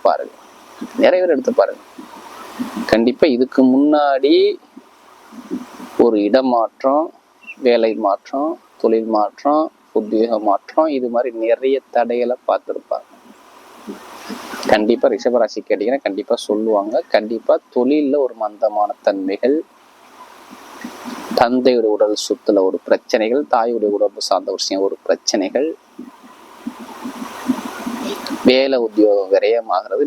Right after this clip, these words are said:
நிரந்தரமான ஒரு வேலை இல்லாத அமைப்பு, வேலை தேடிக்கிட்டே இருந்து இன்னும் வேலை கிடைக்கலைங்கிற ஒரு, ஒரு தாமதம், அம்மாவுடைய உடம்புல பிரச்சனை, இடத்துல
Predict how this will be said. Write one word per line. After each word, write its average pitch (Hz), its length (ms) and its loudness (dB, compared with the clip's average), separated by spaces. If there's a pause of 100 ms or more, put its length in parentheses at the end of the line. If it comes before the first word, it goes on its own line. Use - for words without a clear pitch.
நிரந்தரமான 117 520 -2 (120)
ஒரு 95 140 -4
வேலை 104 280 2
இல்லாத 98 280 0 (120)
அமைப்பு, 110 400 -4 (2250)
வேலை 131 260 4 (180)
தேடிக்கிட்டே 127 560 4 (100)
இருந்து 113 260 2
இன்னும் 120 300 2
வேலை 110 180 4 (180)
கிடைக்கலைங்கிற 113 720 0 (100)
ஒரு, 90 120 -6 (880)
ஒரு 101 100 2 (180)
தாமதம், 117 560 0 (1700)
அம்மாவுடைய 117 460 2 (100)
உடம்புல 107 300 -2 (100)
பிரச்சனை, 120 440 -2 (160)
இடத்துல 107 320 -2